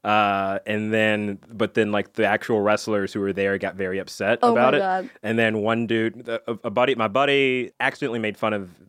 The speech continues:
Speaker 1: like, one of the wrestlers' kids.
Speaker 2: Okay.
Speaker 1: And said something like, "Oh, you're," he, it, it had, like, a bowl cut.
Speaker 2: Sure.
Speaker 1: So he said, "Oh, you're, uh, it's a cute, it's a cute little boy."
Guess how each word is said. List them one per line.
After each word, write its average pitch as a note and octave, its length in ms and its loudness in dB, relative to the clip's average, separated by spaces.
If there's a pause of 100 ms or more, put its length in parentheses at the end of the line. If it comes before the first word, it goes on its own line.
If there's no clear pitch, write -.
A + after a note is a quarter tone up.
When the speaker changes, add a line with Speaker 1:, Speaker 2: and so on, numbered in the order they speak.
(120)
Speaker 1:
like, G#2 220 -4
one A2 120 0
of A2 60 0
the G#2+ 60 2
wrestlers' G#2 400 0
kids. B2+ 480 -4 (100)
Speaker 2:
Okay. A#3 320 2
Speaker 1:
And G#2 100 -6
said A2 180 0
something G#2+ 320 -4
like, G2+ 280 -2
"Oh, F#3 180 6
you're," C#3+ 600 0
he, C3 180 -2
it, D3+ 360 -4
it E3+ 120 2
had, F#3+ 160 2
like, E3+ 100 4
a C3+ 80 4
bowl B2 240 2
cut. C#3+ 400 0 (120)
Speaker 2:
Sure. - 340 -4
Speaker 1:
So C3 180 2
he B2+ 60 2
said, D3+ 160 -4
"Oh, F#3+ 160 0
you're, E3 420 0
uh, C3+ 180 -4
it's C#3+ 360 -8
a D#3 60 -10
cute, D#3 420 -2
it's - 120 -14
a C#3 80 -8
cute D#3 180 -4
little D#3+ 160 0
boy." G#2+ 360 4